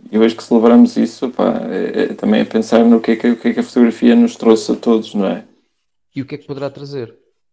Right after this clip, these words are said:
Speaker 2: não é? Porque também é
Speaker 1: Sim.
Speaker 2: interessante fazermos esta ligação com, com, com o futuro, com o, com o caminho que a fotografia ainda poderá fazer, não é? Ahm, o que é que ainda poderá ser feito com a fotografia? Será que dá para fa-,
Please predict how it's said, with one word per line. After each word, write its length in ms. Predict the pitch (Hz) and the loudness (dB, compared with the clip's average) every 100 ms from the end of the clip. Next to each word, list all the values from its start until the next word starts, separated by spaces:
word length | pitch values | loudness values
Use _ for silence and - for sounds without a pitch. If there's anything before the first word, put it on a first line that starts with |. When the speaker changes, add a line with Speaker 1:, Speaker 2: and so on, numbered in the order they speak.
| _ | _
Speaker 2:
não 120 | - | -16
é? 80 | 92 | -14
Porque 160 | 92 - | -14 -10
também 180 | 107 107 | 0 2
é 40 | |
Speaker 1:
Sim. 60 | 101 | 2
Speaker 2:
interessante 480 | - 113 113 - | -4 -12 -14 -16
fazermos 340 | _ 113 113 110 | _ -12 -10 -12
esta 160 | 110 | -14
ligação 460 | 113 113 110 113 113 | -12 -12 -12 -14 -16
com, 500 | 110 113 110 107 107 _ _ _ | -16 -16 -16 -18 -20 _ _ _
com, 160 | - - | -18 -16
com 180 | 120 | -14
o 40 | 107 | -14
futuro, 600 | - _ 110 113 120 123 _ _ _ _ _ _ _ | -16 _ -12 -12 -12 -18 _ _ _ _ _ _ _
com 120 | - | -18
o, 40 | 113 | -18
com 260 | _ _ | _ _
o 40 | _ | _
caminho 380 | 120 120 127 123 | -12 -12 -12 -14
que 80 | |
a 20 | 117 | -18
fotografia 360 | - 117 120 | -16 -16 -14
ainda 120 | 110 | -14
poderá 300 | 110 110 107 104 | -14 -14 -14 -14
fazer, 640 | 107 95 98 98 107 123 _ _ _ _ _ _ | -16 -16 -16 -16 -16 -20 _ _ _ _ _ _
não 180 | 101 92 | -18 -16
é? 220 | 98 120 _ _ _ _ _ | -18 -20 _ _ _ _ _
Ahm, 800 | 117 104 104 104 104 101 98 98 120 _ _ _ | -20 -16 -14 -14 -16 -18 -20 -20 -20 _ _ _
o 40 | |
que 120 | - | -16
é 20 | 117 | -12
que 80 | |
ainda 100 | 120 113 | -10 -10
poderá 220 | 113 104 | -10 -12
ser 160 | - | -12
feito 480 | 104 - 101 120 - _ _ | -18 -12 -12 -12 -20 _ _
com 60 | 95 | -20
a 40 | |
fotografia? 720 | _ 95 95 _ 98 104 107 _ _ _ _ _ _ - | _ -20 -20 _ -18 -16 -16 _ _ _ _ _ _ -20
Será 200 | 113 110 | -16 -14
que 100 | - | -12
dá 100 | 110 | -12
para 340 | 110 107 104 | -10 -12 -12
fa-, 260 | - - | -16 -16